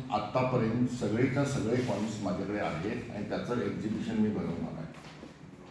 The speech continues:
ह्या कॉइन्समध्ये पहिले मगध, चंद्रगुप्त मौर्य,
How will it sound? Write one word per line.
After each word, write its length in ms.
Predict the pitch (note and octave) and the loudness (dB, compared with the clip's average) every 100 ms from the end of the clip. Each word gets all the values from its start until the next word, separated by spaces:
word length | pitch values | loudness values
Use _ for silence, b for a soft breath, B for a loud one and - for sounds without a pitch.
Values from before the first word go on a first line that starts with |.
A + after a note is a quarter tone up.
| - - - - - - - - - - - | -16 -18 -18 -18 -18 -18 -20 -20 -20 -20 -4
ह्या 140 | C3 D#3 | 4 6
कॉइन्समध्ये 680 | C3+ D#3+ F3 D#3 D#3 E3 E3 | 6 8 8 8 6 8 6
पहिले 380 | C#3 C3+ C#3+ D3 C#3 - - - - - G#2 | 6 6 8 8 4 0 -6 -14 -18 -6 2
मगध, 460 | A#2+ C3 C#3 C#3 C#3 - - - | 4 6 6 6 2 -6 -10 2
चंद्रगुप्त 540 | B2+ B2 B2 B2 - | 6 8 8 6 6
मौर्य, 360 | B2 A#2 A#2 | 6 8 6